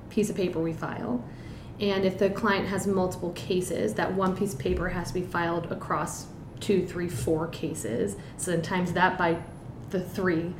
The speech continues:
And now with the, um, uh, open, even for, there's a term for it, but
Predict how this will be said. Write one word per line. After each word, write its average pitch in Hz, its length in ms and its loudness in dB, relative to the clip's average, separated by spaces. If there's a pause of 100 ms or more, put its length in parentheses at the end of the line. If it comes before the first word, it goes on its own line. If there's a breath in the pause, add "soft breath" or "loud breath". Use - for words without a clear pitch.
(280 loud breath)
And 180 180 2
now 202 360 8
with 185 240 2
the, 180 360 2
um, 165 460 0 (180)
uh, - 360 -4 (680)
open, 190 680 6
even 196 320 4
for, 202 240 4
there's 196 240 4
a 160 80 0
term 165 280 -2
for 160 200 0
it, 165 80 -4
but 160 120 0